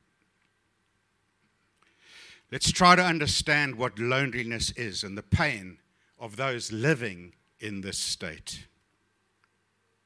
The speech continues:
Let's allow Jesus to capture our hearts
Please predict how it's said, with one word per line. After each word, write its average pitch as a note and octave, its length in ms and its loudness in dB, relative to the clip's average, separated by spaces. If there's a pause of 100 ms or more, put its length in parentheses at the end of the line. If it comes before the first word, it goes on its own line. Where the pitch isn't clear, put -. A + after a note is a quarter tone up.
(440)
Let's B2 200 -2
allow C3+ 260 2
Jesus A2 520 -4
to - 120 -8
capture - 460 -10
our F#2+ 200 -8
hearts - 560 -10